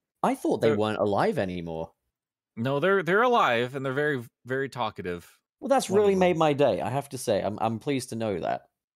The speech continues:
Speaker 2: I, I mean, they're, I, some of the staff said they're kind of assholes.
Speaker 1: Ah, I'm not
Speaker 2: Uh,
Speaker 1: pleased
Speaker 2: I
Speaker 1: to
Speaker 2: was
Speaker 1: know
Speaker 2: at the
Speaker 1: that
Speaker 2: front
Speaker 1: anymore.
Speaker 2: desk.
Speaker 1: You bad
Speaker 2: As
Speaker 1: people, die. <laughs>
Speaker 2: I mean, that, that, that's gonna be the relationship between, um,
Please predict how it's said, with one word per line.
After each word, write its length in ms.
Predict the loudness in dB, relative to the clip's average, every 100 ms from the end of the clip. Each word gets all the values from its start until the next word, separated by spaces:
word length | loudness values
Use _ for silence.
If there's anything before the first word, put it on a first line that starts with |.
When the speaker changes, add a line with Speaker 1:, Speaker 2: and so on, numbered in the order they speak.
| _ _ _
Speaker 2:
I, 140 | -6 -6 -8
I 60 |
mean, 200 | -4 -4
they're, 320 | 0 0 0 -4 -18 -20 _
I, 240 | -2 -2 -2
some 180 | -8 -4
of 60 |
the 80 | -4
staff 280 | -4 -4 -4
said 160 | -6 -8
they're 80 |
kind 220 | -6 -8 -4
of 60 |
assholes. 600 | -4 -4 -8 -10 -12 -16 _ _ _
Speaker 1:
Ah, 220 | 0 2 2
I'm 100 | 2
not 160 | 0
Speaker 2:
Uh, 60 | 0
Speaker 1:
pleased 180 | -2 0
Speaker 2:
I 40 |
Speaker 1:
to 20 |
Speaker 2:
was 80 | 2
Speaker 1:
know 40 | 2
Speaker 2:
at 40 |
the 60 | 2
Speaker 1:
that 80 | 0
Speaker 2:
front 160 | -2
Speaker 1:
anymore. 140 | 2 0
Speaker 2:
desk. 160 | 0 -8 -20 _ _ _ _
Speaker 1:
You 100 | -2
bad 260 | 2 2 2
Speaker 2:
As 60 |
Speaker 1:
people, 420 | 2 2 2 0 -4 _
die. 420 | 2 4 2 0 -6 _ -10
<laughs> 220 | -2 0
Speaker 2:
I 100 | 2
mean, 160 | 0 0
that, 220 | 0 2
that, 320 | 2 2 0
that's 200 | 0 0
gonna 160 | -2 -2
be 100 | -2
the 100 | 0
relationship 580 | 0 0 -2 -6 -8 -8
between, 560 | -12 -10 -8 -8 -12 -16 -8
um, 460 | -4 -4 -6 -14